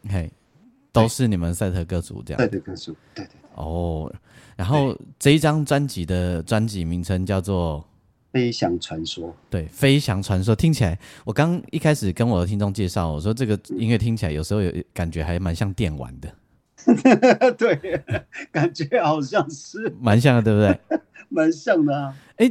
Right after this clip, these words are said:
Speaker 1: 在跟大卫合作之前，你也玩电音吗？
Speaker 2: 没有欸，我完全没有，跟电音没什么关系。因为早期我是做那个一般的，呃，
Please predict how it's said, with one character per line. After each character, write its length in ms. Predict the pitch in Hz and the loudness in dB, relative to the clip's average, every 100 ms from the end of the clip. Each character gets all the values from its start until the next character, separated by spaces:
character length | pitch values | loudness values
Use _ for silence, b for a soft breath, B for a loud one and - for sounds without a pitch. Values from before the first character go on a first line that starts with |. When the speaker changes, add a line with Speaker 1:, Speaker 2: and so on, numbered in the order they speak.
| 175 | 4
Speaker 1:
在 180 | 247 220 | 4 4
跟 380 | 165 196 190 185 | 4 4 4 2
大 160 | 190 | 4
卫 140 | 175 156 | 6 6
合 120 | 127 | 4
作 160 | 139 | 4
之 160 | 131 135 | 2 2
前， 220 | 123 87 | 0 0
你 60 | 101 | 2
也 100 | 101 | 0
玩 180 | 78 80 | 0 0
电 240 | 107 82 | 0 0
音 160 | - 80 | -2 -4
吗？ 240 | 80 80 - _ _ _ _ _ _ | -2 -4 -6 _ _ _ _ _ _
Speaker 2:
没 340 | 151 170 165 190 | -6 0 2 2
有 220 | 190 156 | 2 4
欸， 260 | 143 139 120 | 4 2 -2
我 240 | 123 131 | -4 2
完 260 | 135 160 202 | 2 2 -2
全 260 | - 151 | -6 -2
没 180 | 151 151 | -2 -2
有， 200 | 160 127 | -4 -6
跟 340 | - 196 190 160 _ | -8 -10 -10 -14 _
电 160 | 190 | 4
音 100 | 175 | 6
没 160 | 156 147 | 6 2
什 120 | 139 | 0
么 100 | 117 | -6
关 180 | 113 123 | -4 -6
系。 160 | 117 151 | -4 -4
因 80 | |
为 140 | 196 202 | -2 -4
早 240 | - 113 | -4 -6
期 420 | 107 - 123 123 120 b b _ | -8 -12 -6 -6 -8 b b _
我 160 | 113 | -8
是 220 | 113 160 | -2 -2
做 500 | 143 165 143 127 117 113 | 2 2 4 2 0 -2
那 100 | 131 | -4
个 240 | 127 113 | -2 0
一 80 | 135 | -2
般 320 | 131 123 123 | 0 -2 0
的， 80 | 123 | -4
呃， 560 | 101 101 113 - 117 | -6 -10 -14 -18 -12